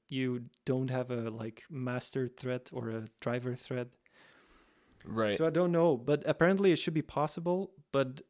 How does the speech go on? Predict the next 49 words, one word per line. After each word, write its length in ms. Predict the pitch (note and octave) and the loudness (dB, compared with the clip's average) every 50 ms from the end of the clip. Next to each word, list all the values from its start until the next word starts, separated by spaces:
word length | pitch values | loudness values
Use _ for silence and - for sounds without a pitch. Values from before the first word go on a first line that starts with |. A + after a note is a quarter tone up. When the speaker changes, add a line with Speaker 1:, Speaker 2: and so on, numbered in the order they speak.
| _ _ _ _ _ _ _ _ _ | _ _ _ _ _ _ _ _ _
Speaker 1:
uh, 300 | C#3+ C#3 C3+ C3 B2+ - | -2 0 0 2 0 0
I 100 | - C3+ | 0 2
don't 180 | B2 C#3+ E3 E3 | 2 4 2 4
feel 140 | - F#3 E3+ | 4 4 4
the 100 | D3+ C#3+ | 6 4
need 320 | B2+ C3 C#3 D#3+ F3+ - | 4 4 4 2 0 -2
for 160 | - - A#2+ | -2 -4 -2
it 160 | A#2 A2+ - - | -2 -2 -4 -6
right 200 | A#2 A2+ A#2+ - | -6 -8 -6 -6
now, 180 | A#2 A#2 A#2+ | -6 -6 -4
at 120 | A#2 A#2 - | -6 -6 -6
least. 280 | A#2+ B2 A#2+ A#2 - | -6 -6 -6 -4 -4
Like, 240 | B2 B2 A#2 - - _ - - - - - - _ _ | -4 -4 -4 -6 -12 _ -20 -20 -20 -20 -20 -20 _ _
all 220 | - C#3 C#3+ D#3+ F3 | 2 4 6 6 6
of 100 | D#3+ D#3+ | 6 6
the 100 | E3 D3+ | 6 6
work 420 | D3 D3 D3 D3+ C#3+ C#3+ - - | 8 8 8 8 6 4 0 -8
that 320 | - C3+ C#3 A#2+ A#2+ A2 - | -4 0 0 2 2 0 0
is 160 | C3 B2+ - | -2 -4 -2
C 180 | - - - D3 | -2 -4 -4 -4
P 140 | - - D#3+ | -4 -2 0
U 260 | D#3 D3 C#3 C3+ C3 | 0 2 2 2 2
is 120 | C3 A#2+ | 0 0
being 200 | A#2+ B2 A#2+ A#2+ | 0 -2 -2 0
offloaded 500 | A#2 A#2+ B2 B2 - C3+ C3 B2+ B2+ B2 - | 0 -2 -2 -2 -2 -2 0 0 0 0 -2
to 80 | - | -2
one 140 | B2 B2+ B2+ | -2 -2 -2
of 80 | A#2+ A#2 | 0 0
the 100 | A#2+ A2+ | -2 0
worker 320 | A2 A#2+ B2+ - - C#3 | 0 0 -2 0 -2 -4
threads, 540 | - - - C3+ C#3 C#3 - - - - - - | -4 -2 0 0 0 0 -2 -8 -12 -14 -10 -6
and 160 | B2+ A2+ A#2+ | -4 -2 -2
then, 140 | A#2+ A#2 A#2 | -2 -2 -2
like, 360 | A2+ A2 A2 G2+ - - - - | -2 -4 -6 -8 -10 -12 -12 -6
if 220 | - C3 - - | -4 -4 -2 -2
you 80 | B2+ A2+ | 0 2
have 160 | A#2 A#2 A#2 | 2 2 2
a 20 | |
Speaker 2:
Mm-hmm. 180 | A2+ A2+ A2+ A2+ A2+ - _ _ _ _ | 0 -2 -2 -6 -12 -16 _ _ _ _
Speaker 1:
G 180 | - - B2+ B2+ | -10 -8 -8 -6
P 140 | - C#3+ | -4 -2
U 160 | C#3 C#3+ D3 D3+ | 0 2 2 2
enabled 400 | D3 D3 D3 D3 C#3+ D3 C#3 C3 | 2 0 0 0 0 -2 -4 -2
job, 420 | A#2 A#2+ A#2+ C3 C#3 C#3 - - - _ | -2 0 2 2 0 0 -6 -14 -20 _
you 100 | - B2+ A2+ | -12 -10 -6
just 440 | A2+ A2+ G#2 - - _ - - - _ _ _ _ _ _ | -4 -4 -6 -6 -10 _ -20 -20 -20 _ _ _ _ _ _
squeeze 380 | _ - - - C3+ C3 B2+ A#2+ | _ -14 -6 -2 0 0 0 0
that 180 | A#2+ A#2 A2+ B2 | 0 -2 0 0
in 240 | A#2+ B2+ C3+ C3 | 0 0 -2 -4